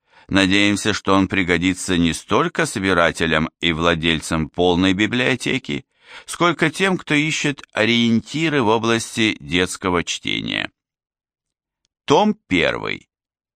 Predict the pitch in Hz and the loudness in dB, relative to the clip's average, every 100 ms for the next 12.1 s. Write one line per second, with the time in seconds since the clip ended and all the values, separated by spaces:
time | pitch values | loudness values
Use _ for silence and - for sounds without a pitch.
0 | _ _ _ 78 127 185 110 90 85 71 | _ _ _ 0 0 2 2 4 2 0
1 | 58 - _ _ _ _ _ _ - 117 | -4 -10 _ _ _ _ _ _ -2 0
2 | 139 - 127 120 107 104 101 90 78 55 | 0 -2 0 2 2 2 0 0 -2 -4
3 | - - 92 139 - - 156 151 _ _ | -8 -2 0 0 -2 -4 -4 -4 _ _
4 | _ _ - 95 156 175 139 104 131 - | _ _ -6 0 0 2 2 0 -2 -4
5 | - 147 139 - 82 76 76 76 - 78 | -4 -2 -2 0 -2 0 -2 -6 -6 -6
6 | 78 - _ _ _ _ _ _ _ _ | -6 -8 _ _ _ _ _ _ _ _
7 | _ _ _ 110 104 104 - - 123 117 | _ _ _ 2 4 2 -2 0 2 0
8 | - - _ _ 92 90 - 101 95 95 | -4 -14 _ _ -2 -2 -2 0 2 2
9 | 104 107 - 95 - 95 92 90 92 92 | 2 0 -2 -8 -2 0 0 0 0 2
10 | 98 82 69 - 69 67 64 - _ _ | 2 2 -2 -8 -6 -2 -4 -4 _ _
11 | _ 92 90 - 60 50 - 101 123 147 | _ 0 0 -2 -8 -8 -4 0 0 0